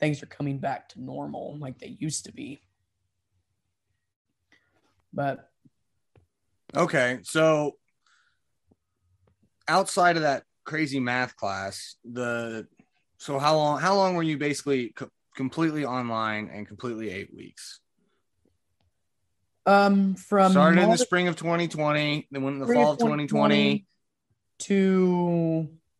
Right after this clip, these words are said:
Speaker 1: spring of, well, no, fall of twenty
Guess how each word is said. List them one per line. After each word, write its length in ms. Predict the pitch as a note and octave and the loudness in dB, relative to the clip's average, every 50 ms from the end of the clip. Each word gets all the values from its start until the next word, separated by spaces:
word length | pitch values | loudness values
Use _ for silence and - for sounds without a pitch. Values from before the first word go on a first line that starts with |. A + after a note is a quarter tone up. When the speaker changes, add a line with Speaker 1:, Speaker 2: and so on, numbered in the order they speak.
| _ _ _ _ _ _ _ _ _ _ _ _ | _ _ _ _ _ _ _ _ _ _ _ _
Speaker 1:
spring 920 | _ - - - - - - _ - F#3+ F#3 F#3+ F#3+ F#3 F#3 F#3 F#3 F#3 F3 - - | _ -14 -14 -12 -12 -14 -10 _ -2 0 2 2 2 2 2 2 2 0 -2 -4 0
of, 880 | - D#3+ D#3+ D#3+ D#3 D#3 D#3 D#3 D#3 D#3 D3+ D3+ D3 - - _ - - _ _ _ _ _ _ _ _ _ _ _ _ _ _ _ _ _ _ _ _ _ _ _ _ _ _ _ _ _ _ _ _ _ - | 2 4 6 6 6 6 6 6 4 4 2 -2 -6 -12 -18 _ -20 -20 _ _ _ _ _ _ _ _ _ _ _ _ _ _ _ _ _ _ _ _ _ _ _ _ _ _ _ _ _ _ _ _ _ -2
well, 120 | E3+ E3 | 0 2
no, 320 | E3 D#3 D3+ D3+ D3 D3 D3 - _ _ _ _ _ _ _ _ _ _ _ _ _ _ _ _ _ _ _ _ | 2 2 2 2 0 -2 -6 -10 _ _ _ _ _ _ _ _ _ _ _ _ _ _ _ _ _ _ _ _
fall 760 | _ _ _ - G3+ G3 G3+ G3+ G3+ G3+ G#3 G#3 G3+ F#3 - - | _ _ _ 6 8 8 10 10 10 10 10 8 6 4 2 2
of 520 | E3 D#3+ D#3+ D#3+ D#3 D#3 D#3 D#3 D3+ - - _ _ _ _ _ _ _ _ _ _ _ _ _ _ _ _ _ _ _ _ _ _ _ _ _ _ _ _ _ _ _ _ _ _ _ _ _ _ _ _ _ _ _ | 4 4 6 6 6 4 4 2 -2 -6 -12 _ _ _ _ _ _ _ _ _ _ _ _ _ _ _ _ _ _ _ _ _ _ _ _ _ _ _ _ _ _ _ _ _ _ _ _ _ _ _ _ _ _ _
twenty 400 | - - F#3 F3+ F3 E3+ E3+ | -10 -8 -6 -6 -6 -6 -8